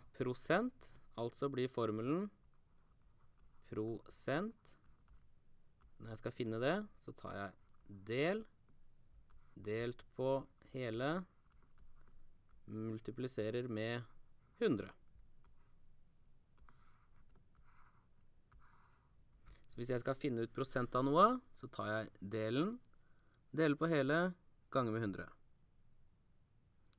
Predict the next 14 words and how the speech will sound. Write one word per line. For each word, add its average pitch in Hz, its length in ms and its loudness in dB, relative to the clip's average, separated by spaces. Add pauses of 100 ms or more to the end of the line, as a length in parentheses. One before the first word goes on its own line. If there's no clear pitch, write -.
(240)
Eller 127 220 2
jeg 135 100 4
tar 117 140 2
delen 127 400 2
ganger 110 180 0
med 120 80 -2
hundre, 131 360 2
delt 113 180 0
på 120 100 -2
hele. 92 240 -2 (2250)
Hvis 196 420 4 (120)
jeg 165 340 6
vil 160 240 4 (240)
finne 135 480 4